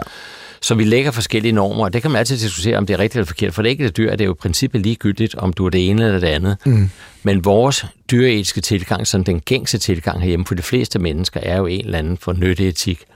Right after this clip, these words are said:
Speaker 1: hvor vi
Speaker 2: Mhm.
Speaker 1: sætter et relation til den nytte, de nu engang gør, eller
Speaker 2: Mhm.
Speaker 1: den, den måde, vi,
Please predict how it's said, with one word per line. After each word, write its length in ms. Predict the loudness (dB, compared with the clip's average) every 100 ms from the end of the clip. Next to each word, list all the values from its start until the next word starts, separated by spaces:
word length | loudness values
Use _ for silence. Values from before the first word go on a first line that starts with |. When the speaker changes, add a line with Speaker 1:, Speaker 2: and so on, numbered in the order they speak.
| -6
Speaker 1:
hvor 100 | 2
vi 60 | 4
Speaker 2:
Mhm. 100 | 4
Speaker 1:
sætter 220 | 4 2
et 180 | 0 -2
relation 460 | -2 0 0 -2
til 160 | -6 -2
den 220 | 0 2
nytte, 280 | 2 2 -2
de 40 | -2
nu 100 | -4
engang 320 | -4 -8 -6
gør, 280 | -4 -4 -2
eller 140 | 0 2
Speaker 2:
Mhm. 100 | 2
Speaker 1:
den, 120 | 0 -10 _ _ _ _ -2
den 120 | 0
måde, 200 | 0 0 0
vi, 140 | -4